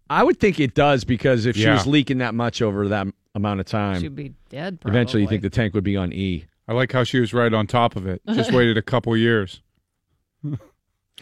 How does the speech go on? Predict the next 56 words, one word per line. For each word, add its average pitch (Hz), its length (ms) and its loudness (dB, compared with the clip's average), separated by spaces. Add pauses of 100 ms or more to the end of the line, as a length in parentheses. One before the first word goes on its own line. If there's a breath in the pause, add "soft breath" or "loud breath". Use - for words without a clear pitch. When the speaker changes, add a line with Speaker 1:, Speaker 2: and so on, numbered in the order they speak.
(120)
Speaker 1:
Yeah, 202 120 -2
but 196 100 2
that 190 120 4
happens 135 240 0
all 127 60 4
the 107 80 -4
time. 151 160 0
People 147 200 2
have 107 80 0
Speaker 3:
Crazy. - 120 -4
Speaker 1:
sixty-five 135 540 0
pound 120 300 2
tumors. 113 640 -4
Speaker 3:
We 415 120 2
did 453 160 4
a 427 40 2
story 392 300 -4
last 359 260 0
week. 392 200 -2
Some 285 180 0
woman 285 180 -2
had, 285 160 -2
like, 254 160 0
a 233 80 2
hundred 262 260 -2
and 220 100 -2
twenty-five 247 600 -4
pound 156 260 -6
tumor. 143 300 -8
Speaker 2:
I 117 40 0
just 147 280 2
don't 151 220 2
know 143 160 4
how 131 180 4
it 123 100 0
gets 127 220 0
that 127 240 0
big. 117 240 2
Speaker 1:
Where 208 300 8
was 156 380 2
it? 151 100 2
Speaker 3:
And 311 100 6
it 330 80 4
was 311 160 4
grow-, 294 300 4
in 254 180 0
her 262 140 2
abdomen. 240 480 0
It 185 80 -2
was 208 140 2
growing 254 580 -4
at - 220 -2
ten 311 380 -6
pounds 277 460 -6
a 196 120 0
week. - 560 -4